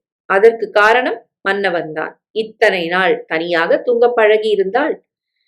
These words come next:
முழித்து முழித்து அவள் அருகில் வருவாள் என எதிர்பார்த்த வெற்றி இறுதியில் ஏமாந்து போனதுதான் மிச்சம்.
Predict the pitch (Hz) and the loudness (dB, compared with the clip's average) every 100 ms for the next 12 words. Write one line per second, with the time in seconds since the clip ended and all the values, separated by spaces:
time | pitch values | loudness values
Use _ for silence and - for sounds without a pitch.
0 | _ _ _ 214 269 285 269 214 233 277 | _ _ _ 0 0 0 0 2 0 0
1 | 277 220 156 175 196 185 185 247 285 220 | 4 4 4 2 2 4 4 2 0 2
2 | 185 190 196 202 175 160 160 220 - 208 | 4 6 4 4 2 0 4 4 4 0
3 | - 156 160 165 202 180 151 190 226 214 | 0 -2 -2 -4 -6 -6 -6 0 2 2
4 | 170 202 160 139 214 269 302 254 180 - | 2 2 0 0 2 2 -2 -4 -4 -2
5 | 160 160 151 165 262 185 - 143 | -2 -2 -2 -2 -2 -8 -8 -10